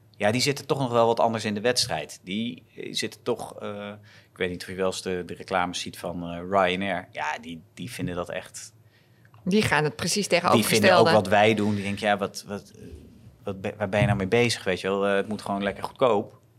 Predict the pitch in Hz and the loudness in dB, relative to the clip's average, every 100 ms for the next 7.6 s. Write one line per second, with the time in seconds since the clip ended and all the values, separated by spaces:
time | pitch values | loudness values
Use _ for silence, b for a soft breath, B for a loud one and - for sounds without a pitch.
0 | _ - 110 104 104 107 110 135 131 85 | _ -6 -2 0 2 2 4 2 0 -6
1 | - - _ b b b b b b _ | -12 -20 _ b b b b b b _
2 | _ _ _ - 196 - 240 247 - 269 | _ _ _ -4 0 4 6 6 4 2
3 | 277 214 - 269 190 175 165 165 160 156 | 2 2 2 2 0 -2 -2 -4 -4 -4
4 | 156 196 294 156 151 - 160 147 - - | 0 0 0 -2 -4 -4 -4 -4 -2 -4
5 | - - 175 - 170 175 - 180 - 175 | -4 -6 -8 -6 -6 -6 -4 -4 0 0
6 | 170 - B B B B - 160 196 262 | 0 -4 B B B B -6 2 4 4
7 | 147 113 - - 131 127 | 4 2 0 -6 0 4